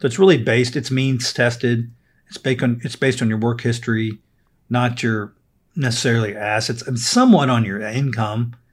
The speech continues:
because it's, you know, the, the more income you pay into it,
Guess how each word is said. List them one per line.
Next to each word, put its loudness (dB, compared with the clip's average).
because -2
it's, -20
you -2
know, 0
the, -6
the -2
more 2
income 0
you -4
pay -6
into -4
it, -6